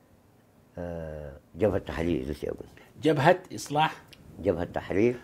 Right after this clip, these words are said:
Speaker 2: ما زي ما كنا نسمع حركة إصلاح.
Speaker 1: لا، لا، لا، غيرناها بعدين حركة
Speaker 2: أيوة.
Speaker 1: إصلاح.
Speaker 2: أيوة، بدأت جبهة إصلاح.
Speaker 1: أيوة، فبعض
Speaker 2: أيوة.
Speaker 1: الناس قالوا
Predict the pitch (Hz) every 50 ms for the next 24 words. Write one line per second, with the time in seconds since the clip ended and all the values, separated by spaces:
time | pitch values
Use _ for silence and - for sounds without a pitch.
0 | - - - 123 151 175 185 170 - 277 262 143 135 - 147 139 135 139 143 -
1 | - 139 131 - - 151 139 131 123 - 98 - - 120 120 127 147 160 160 147
2 | 131 117 110 101 - 120 123 120 117 117 135 147 135 110 90 85 67 67 73 82
3 | 85 85 - - 110 101 98 92 80 - - - - 80 80 76 - - - -
4 | - - - - 117 120 117 107 104 104 101 110 117 139 160 - 131 123 143 131
5 | 113 - - - - 113 110 110 110 104 101 95 - - 98 98 120 123 107 107
6 | 107 107 110 113 117 120 107 104 107 117 120 120 113 110 104 92 87 -